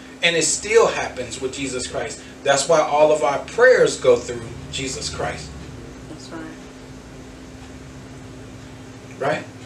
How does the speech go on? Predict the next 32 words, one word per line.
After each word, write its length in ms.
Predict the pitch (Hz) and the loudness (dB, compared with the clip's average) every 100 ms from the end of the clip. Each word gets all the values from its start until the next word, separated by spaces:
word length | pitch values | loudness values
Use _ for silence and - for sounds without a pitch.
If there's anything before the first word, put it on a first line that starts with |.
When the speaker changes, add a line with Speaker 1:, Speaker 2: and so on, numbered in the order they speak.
| 170 | -10
Speaker 2:
Mm-hmm. 520 | 170 170 - 175 330 160 - - - - - - - - 127 | -8 -8 -10 -12 -12 -14 -18 -18 -18 -18 -18 -18 -18 -16 -6
Speaker 1:
You'll 160 | 143 | -4
hear 220 | 135 160 156 | 0 0 0
people 300 | 170 - 139 | -2 -6 -4
saying 400 | 165 190 160 - - - | -2 0 0 -4 -12 -12
it's 260 | 151 - - - - | -8 -8 -10 -16 -14
a 60 | 170 | -12
thousand 520 | - - 160 165 151 | -4 2 4 4 2
different 300 | 151 151 135 | 0 0 2
ways 260 | 156 165 143 | 4 4 2
to 80 | - | 2
go 200 | 156 151 | 4 4
to 80 | 135 | 4
God, 380 | 156 - - - - - | 6 6 2 -8 -10 -6
but 160 | 127 | 0
there 140 | 151 160 | 4 4
is 240 | 165 156 | 2 0
only 320 | - 196 180 | -2 0 0
one 300 | 139 131 131 | 0 -2 0
way, 260 | 127 151 151 | 0 0 0
and 120 | 131 | -2
there's 200 | 135 139 | -2 -2
only 280 | 135 143 147 | -2 -2 -2
one 340 | 143 143 143 | -2 -2 -2
person 420 | 143 160 156 160 151 | -2 2 2 0 2
that 220 | 143 143 | 2 0
intercedes 680 | 143 139 127 190 196 165 - - - | -4 -2 -2 -2 -2 -4 -10 -10 -2
between 840 | 139 - - 247 220 151 143 151 - - - - | -2 0 4 6 6 4 -2 -6 -12 -20 -16 -10
the 80 | |
physical 680 | 131 196 190 151 - 143 147 - - - - - - | 2 6 6 4 0 0 -2 -10 -20 -20 -20 -4 2
and 260 | 151 143 | 2 0
the 260 | 139 139 | -2 -2